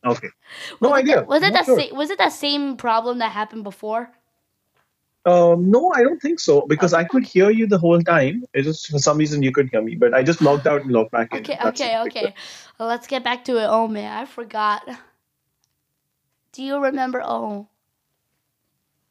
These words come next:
Speaker 2: Leon, can you hear me?
Speaker 1: Mm-hmm. Yes.
Speaker 2: Uh, do you remember what happened? What we, what we were talking about, because we were all thrown back by that.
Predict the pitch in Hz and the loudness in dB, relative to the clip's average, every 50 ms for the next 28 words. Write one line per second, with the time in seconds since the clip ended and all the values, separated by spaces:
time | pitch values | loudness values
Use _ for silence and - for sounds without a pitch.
0 | _ _ _ _ _ _ _ _ _ _ _ _ _ _ _ _ _ _ _ _ | _ _ _ _ _ _ _ _ _ _ _ _ _ _ _ _ _ _ _ _
1 | _ _ _ _ _ _ _ _ _ _ _ _ _ _ 277 254 277 285 277 285 | _ _ _ _ _ _ _ _ _ _ _ _ _ _ -14 -10 -4 -2 0 0
2 | 294 311 320 320 302 - 302 294 285 285 339 311 320 294 240 - - _ _ _ | 0 0 -2 -4 -4 -4 -4 -2 -2 -2 -2 -2 -2 -2 -4 -6 -14 _ _ _
3 | _ _ _ _ _ _ _ - - 160 123 143 220 285 - _ _ - 156 156 | _ _ _ _ _ _ _ -8 -2 0 2 2 2 2 0 _ _ 2 2 2
4 | 156 - - - - - 262 269 269 262 262 254 226 220 262 285 320 330 339 302 | 2 2 -2 -14 -14 -8 -4 -2 0 0 0 -2 -4 -8 -8 -6 -2 -2 0 0
5 | 302 311 311 311 302 277 277 285 277 247 262 262 277 285 - 277 247 233 226 220 | 0 0 0 -2 0 2 2 2 2 2 -2 -2 -2 0 -2 -2 -2 -2 -4 -10
6 | 208 - _ _ _ _ _ _ _ _ _ _ _ _ _ _ _ _ _ _ | -12 -16 _ _ _ _ _ _ _ _ _ _ _ _ _ _ _ _ _ _
7 | _ _ _ _ _ _ _ _ - 233 247 240 220 - - - 254 262 262 240 | _ _ _ _ _ _ _ _ -10 -8 -8 -6 -8 -10 -14 -10 -10 -10 -10 -10
8 | _ - 262 269 269 269 269 269 254 247 247 247 247 240 240 233 214 208 208 - | _ -4 -2 -2 -2 -2 -4 -6 -8 -8 -8 -10 -12 -10 -10 -10 -10 -10 -10 -10
9 | 220 202 214 202 214 247 247 220 208 202 - 214 214 202 208 - 233 226 233 233 | -14 -14 -14 -14 -12 -12 -10 -10 -10 -10 -10 -10 -12 -12 _ -14 -10 -6 -6 -6
10 | 233 226 190 170 208 208 208 214 214 - 202 196 190 185 185 180 175 185 | -6 -6 -8 -6 -4 -4 -4 -6 -8 -12 -12 -12 -12 -12 -12 -14 -14 -16